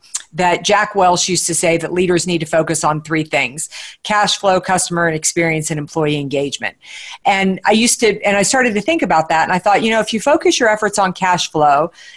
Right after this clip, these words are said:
you could lose customers and lose employees. If you focus on the customer experience, you could go broke. But if you as a leader could focus on one thing, and that is being passionate about really making sure your employees are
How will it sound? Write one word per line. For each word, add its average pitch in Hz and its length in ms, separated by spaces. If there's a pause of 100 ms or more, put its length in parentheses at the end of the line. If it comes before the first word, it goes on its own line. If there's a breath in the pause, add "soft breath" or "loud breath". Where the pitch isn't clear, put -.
you 190 180
could 190 260
lose 233 320
customers 190 640
and 165 160
lose 170 220
employees. 156 600
If 165 120
you 185 80
focus 226 360
on 226 100
the 208 80
customer 185 440
experience, 185 600
you 170 80
could 160 160
go 160 160
broke. - 460 (340 loud breath)
But 190 80
if 190 100
you 269 220
as 370 100
a 339 60
leader 208 320
could 180 180
focus 202 340
on 170 220
one 185 300
thing, 123 460
and 170 180
that 208 180
is 156 380 (240 loud breath)
being 185 240
passionate 294 800
about 175 500
really 208 340
making 185 320
sure 175 280
your 165 240
employees 175 720
are 156 380